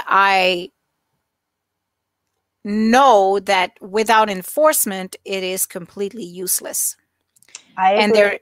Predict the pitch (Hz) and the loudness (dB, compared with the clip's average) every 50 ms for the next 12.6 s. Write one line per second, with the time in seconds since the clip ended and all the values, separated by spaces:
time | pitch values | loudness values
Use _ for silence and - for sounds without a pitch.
0 | _ _ - 240 220 214 202 190 190 190 185 175 175 180 190 196 208 208 196 - | _ _ -2 -2 0 0 0 2 2 2 4 2 2 0 0 0 0 0 0 0
1 | _ _ - 190 185 - - - 196 190 180 - - 180 165 - - _ - - | _ _ -12 -10 -10 -8 -6 -4 -4 -2 -2 -2 -4 -4 -8 -16 -18 _ -20 -20
2 | _ _ - - - - 233 208 208 196 185 180 180 175 175 - _ _ _ _ | _ _ -4 -4 -2 2 2 4 4 6 4 4 2 0 -2 -8 _ _ _ _
3 | _ _ _ - 190 180 208 220 220 220 208 214 208 208 208 208 - 262 277 262 | _ _ _ -20 -10 -4 0 0 0 0 0 0 0 0 0 -2 -2 -2 -4 -2
4 | 233 208 196 190 180 190 190 - - 190 185 180 190 175 175 180 196 190 185 185 | -2 -4 -4 -2 -4 -4 -4 -6 -10 -10 -10 -10 -12 -10 -6 -4 -4 -4 -4 -4
5 | 175 180 - - - 185 196 196 190 190 196 - - 196 190 185 190 - - - | -6 -8 -8 -8 -10 -12 -8 -6 -6 -6 -6 -6 -6 -8 -8 -8 -8 -6 -6 -2
6 | 214 202 190 190 185 185 190 180 - 190 180 - - 175 175 175 - - _ _ | 0 0 0 0 0 -2 -2 -2 0 0 0 0 0 0 -2 -2 -4 -4 _ _
7 | _ _ _ _ _ - - - - 247 233 - - - 185 170 165 170 180 - | _ _ _ _ _ -2 0 2 4 2 2 2 -2 -6 -6 -6 -6 -8 -10 -14
8 | _ _ _ _ _ _ _ _ _ _ _ _ _ _ _ - 196 - 269 269 | _ _ _ _ _ _ _ _ _ _ _ _ _ _ _ -8 -2 2 4 4
9 | 262 - - - 240 233 - 233 226 214 202 214 208 196 202 208 208 208 202 202 | 4 2 0 -2 -4 -2 0 2 2 2 2 0 0 2 4 4 4 4 2 -2
10 | _ _ _ - - - 233 214 208 208 208 208 226 311 415 - - - 196 185 | _ _ _ -4 -4 -2 0 0 -2 -2 -2 0 2 2 2 2 0 -6 -6 0
11 | 190 190 180 180 185 185 185 - - - - _ _ _ _ - 202 202 202 185 | 2 2 2 2 2 0 -2 -6 -12 -20 -20 _ _ _ _ -8 -4 -2 -2 -2
12 | 170 185 190 180 180 160 156 - - - - - | -4 -6 -6 -6 -6 -8 -10 -14 -16 -20 -20 -20